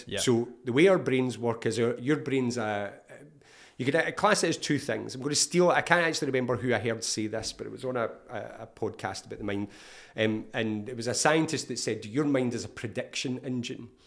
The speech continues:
Speaker 1: Mm.
Speaker 2: So basically your mind, it's, one of its jobs is to predict what happens next. What I also say is that your brain is a meaning machine. And what I mean by that is that everywhere we go, your brain puts meaning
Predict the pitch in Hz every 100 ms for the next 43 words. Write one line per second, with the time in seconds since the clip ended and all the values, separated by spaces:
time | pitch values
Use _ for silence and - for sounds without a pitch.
0 | - 101 95 - 110 147 151 139 120 135
1 | 127 117 120 117 117 - _ _ 123 120
2 | - 120 143 156 120 - 117 107 117 110
3 | - 117 113 - - 113 117 104 - 107
4 | 104 101 - - - - - - - 117
5 | 143 175 170 135 131 131 120 120 113 117
6 | 107 120 120 110 107 110 113 120 123 -
7 | 123 113 110 _ - - - - - 113
8 | 131 139 156 180 156 143 139 131 120 120
9 | 123 175 160 180 160 147 135 117 120 113
10 | 113 127 117 120 117 117 120 - 107 107
11 | 110 107